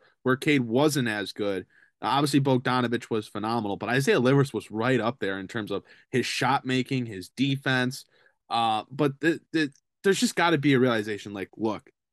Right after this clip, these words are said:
when I've got my guys, I need to essentially have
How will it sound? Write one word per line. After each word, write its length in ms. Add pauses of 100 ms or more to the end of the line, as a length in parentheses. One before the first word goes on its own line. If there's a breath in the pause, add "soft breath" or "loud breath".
(520)
when 320
I've 260
got 260
my 200
guys, 600 (680)
I 220
need 200
to 120
essentially 680
have 420